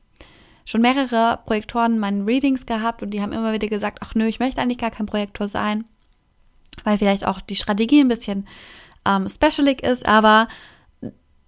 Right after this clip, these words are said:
ein Projektor zu sein ist wirklich ein Geschenk, weil du hast so in der, in deiner Aura ist so, „Stell mir eine Frage und ich kenn die Antwort.“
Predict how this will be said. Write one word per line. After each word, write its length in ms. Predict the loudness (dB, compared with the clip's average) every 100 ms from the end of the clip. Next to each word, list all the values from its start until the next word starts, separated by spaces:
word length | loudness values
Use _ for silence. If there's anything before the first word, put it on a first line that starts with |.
| _ _ 0
ein 180 | 2 2
Projektor 460 | 4 2 2 -2
zu 80 | -2
sein 200 | -2 -2
ist 200 | -2 0
wirklich 320 | 0 0 -4
ein 100 | -6
Geschenk, 500 | -6 -6 -4 -4 -2
weil 360 | 0 0 0 -2
du 160 | -4 -4
hast 160 | 0
so 80 | 0
in 220 | 2 4
der, 200 | 4 2
in 100 | 0
deiner 280 | 0 2 2
Aura 280 | 2 2 0
ist 180 | 0 -4
so, 80 |
„Stell 200 | -2 2
mir 140 | 2 2
eine 180 | 0 -2
Frage 380 | 0 0 2
und 100 | 0 0
ich 140 | -4
kenn 240 | 2 4
die 120 | 4 2
Antwort.“ 500 | 0 -2 -8 -12